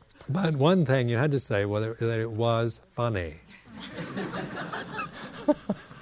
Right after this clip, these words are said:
So I began to, to laugh at myself. I could, I could see, uh,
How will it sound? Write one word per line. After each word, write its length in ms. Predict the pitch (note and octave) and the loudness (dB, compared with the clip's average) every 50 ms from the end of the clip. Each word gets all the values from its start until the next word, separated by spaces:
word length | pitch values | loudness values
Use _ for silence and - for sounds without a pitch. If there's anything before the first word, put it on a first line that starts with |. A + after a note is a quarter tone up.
| - - - - - - - - - - - - - - - - - - - - - | -20 -20 -20 -20 -20 -20 -20 -20 -20 -20 -18 -16 -16 -16 -16 -16 -18 -18 -20 -20 -6
So 180 | - - D#3+ D#3 | 2 6 8 10
I 140 | E3 F3+ F#3+ | 10 10 10
began 400 | F3+ F3+ E3 D3+ D3+ D#3 D3 C3 | 10 10 8 10 8 8 6 6
to, 320 | B2+ C#3+ D3 C#3 C#3+ C3+ | 8 8 8 8 8 4
to 260 | G#2 - - - D#3 | 0 2 8 8 10
laugh 320 | B2+ B2 C#3+ D3+ E3+ - - | 10 12 10 10 8 6 4
at 120 | C#3+ B2+ | -2 0
myself. 800 | A#2 A#2+ B2+ B2 A#2+ A2+ - F3+ F#3+ F3+ B2+ F#2+ E2+ F2 - - - | 2 2 2 2 2 0 4 6 6 8 8 6 4 0 -8 -8 -4
I 140 | A2+ G2+ F#2 | -2 -2 0
could, 240 | - - E3 A#2+ - - - - - - - - - - - - - - - - - - - - - - | 4 4 4 4 2 -6 -12 -20 -20 -20 -18 -18 -18 -18 -20 -20 -20 -20 -20 -18 -18 -18 -18 -14 -4 2
I 140 | C3 C#3 C#3 | 4 4 4
could 220 | - C#3 B2+ A#2 | 4 2 0 0
see, 500 | - - C#3+ A#2+ G#2 - - E3+ C3+ G#2+ - - - - - - - - - - - - F#2+ - | 4 4 4 4 2 0 -2 0 0 -2 -6 -8 -20 -20 -20 -20 -20 -20 -20 -20 -20 -20 -18 -8
uh, 360 | - A#2 A2 A2 G#2+ G2+ G2+ | -4 -2 0 0 2 0 -2